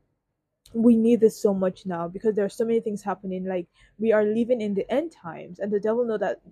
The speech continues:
his time is very limited, and he's using whatever means he can to get people. And one of the ways he's doing that is to making us believe that certain practices are harmless. I tell you guys that we are living in such a spiritual world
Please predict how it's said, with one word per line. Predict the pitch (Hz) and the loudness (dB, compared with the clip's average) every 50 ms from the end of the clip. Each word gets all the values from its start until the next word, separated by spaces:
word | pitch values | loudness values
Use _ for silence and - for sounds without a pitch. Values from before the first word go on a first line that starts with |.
| _ | _
his | 202 - 240 233 220 - - | -8 -4 -4 -4 -4 -6 -10
time | _ - 285 285 294 | _ -6 -4 -4 -4
is | 285 240 185 | -4 -6 -2
very | 196 185 190 185 | 0 0 2 2
limited, | 185 180 175 180 180 - 185 170 | -2 -2 -4 -8 -6 -6 -6 -6
and | - 196 190 | -4 -4 -4
he's | 202 208 180 - 196 | -4 -4 -4 -4 -4
using | 214 233 220 254 247 233 - _ _ _ _ _ _ - | -2 0 2 2 0 0 -2 _ _ _ _ _ _ -2
whatever | 208 208 - 240 262 262 311 302 | -2 -2 0 0 0 0 0 -2
means | 277 240 226 220 214 208 - | -2 -2 -2 -2 -2 -2 -4
he | 226 208 | -4 -4
can | - - - 214 180 185 | -4 -6 -8 -8 -8 -8
to | - 196 | -8 -8
get | 175 202 185 170 - | -4 -2 -2 -4 -4
people. | _ - 180 - - 139 - - - _ _ _ _ - _ _ _ - | _ -16 -16 -14 -10 -10 -10 -10 -12 _ _ _ _ -20 _ _ _ -6
And | 202 214 | -2 2
one | 233 285 359 | 2 4 4
of | 370 311 | 4 4
the | 247 247 | 4 6
ways | 220 226 226 220 | 8 8 6 6
he's | 208 196 170 | 4 -2 0
doing | 202 208 208 190 | 0 0 0 -2
that | 180 165 - - - _ _ _ _ _ _ _ _ _ _ _ _ _ _ _ _ _ _ _ _ _ _ | -6 -8 -10 -12 -12 _ _ _ _ _ _ _ _ _ _ _ _ _ _ _ _ _ _ _ _ _ _
is | - 247 - | -4 -4 -2
to | - 247 | 0 2
making | 233 240 262 277 302 | 2 2 4 4 4
us | 254 240 - | 2 2 2
believe | 196 202 196 196 208 214 196 | 2 0 0 2 0 -4 -4
that | 196 185 170 165 _ - | -4 -4 -4 -6 _ -20
certain | - - - 240 226 226 220 | -12 -2 0 0 0 0 -2
practices | - - - 214 202 - - 208 - - 190 - | -6 -10 -10 -10 -10 -8 -10 -12 -10 -10 -10 -8
are | 185 180 | -8 -8
harmless. | - - 185 175 156 127 - - - - - - _ _ _ _ _ _ _ _ _ _ _ _ _ _ _ _ _ _ _ _ _ _ _ _ _ _ - 226 | -8 -8 -8 -8 -8 -10 -16 -18 -20 -20 -20 -20 _ _ _ _ _ _ _ _ _ _ _ _ _ _ _ _ _ _ _ _ _ _ _ _ _ _ -2 -2
I | |
tell | 233 - - 277 269 269 | -2 0 2 2 2 2
you | 254 | 2
guys | 214 220 202 196 | 2 0 0 2
that | 214 214 | 2 0
we | 208 214 226 233 | 2 4 6 6
are | 226 220 | 6 6
living | 226 226 254 254 277 294 277 | 4 4 2 0 0 0 0
in | 254 226 208 | 0 0 -2
such | - - - - 247 240 - | -6 -10 -8 -4 -4 -4 0
a | - 226 | -2 -4
spiritual | - - _ - 214 202 202 - - 208 208 | -4 -4 _ 0 0 0 0 0 -2 -2 -2
world | 190 175 185 180 202 240 285 285 - | -2 -2 0 2 2 2 2 0 -2